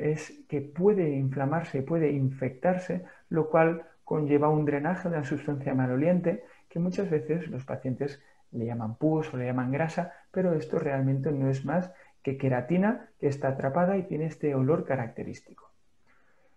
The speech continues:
Bien, con todo esto he remarcado las lesiones cutáneas más frecuentes, pero es cierto que hay muchas más. Espero sobre todo ayudaros a poder, eh, diferenciar esas lesiones que pueden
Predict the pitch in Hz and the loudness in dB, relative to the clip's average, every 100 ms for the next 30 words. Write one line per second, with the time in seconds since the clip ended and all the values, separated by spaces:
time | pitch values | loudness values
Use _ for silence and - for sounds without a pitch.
0 | _ _ _ - 180 196 - - 135 147 | _ _ _ 0 0 0 -4 -4 0 4
1 | 147 156 156 196 190 147 135 127 131 131 | 6 6 4 2 4 4 4 2 2 2
2 | 131 139 135 131 - 151 135 147 135 - | 2 2 4 2 2 -4 -2 -2 -4 -4
3 | 147 139 143 135 147 143 - - _ _ | -4 -2 -2 -2 -2 -4 -4 -14 _ _
4 | - 139 151 190 190 220 - 131 - 135 | -2 0 2 0 2 0 0 -4 -4 -4
5 | 139 131 127 135 135 131 131 175 214 262 | -4 -2 0 0 0 -4 -2 0 0 -2
6 | - - - _ - 131 151 151 147 143 | -10 -20 -20 _ -12 -4 2 4 2 -2
7 | 143 175 175 151 135 131 139 151 160 135 | -2 0 2 4 4 2 2 2 2 0
8 | 135 - 143 185 185 - - _ 147 139 | -2 -2 2 2 0 -8 -16 _ -4 0
9 | 131 - - - 143 170 - 139 131 127 | -2 -2 -10 -8 0 0 2 4 4 0
10 | 175 190 - - 139 139 135 180 156 - | 0 0 0 -4 -6 -6 -4 -4 -4 -6
11 | 147 - 208 190 135 | -8 2 2 4 0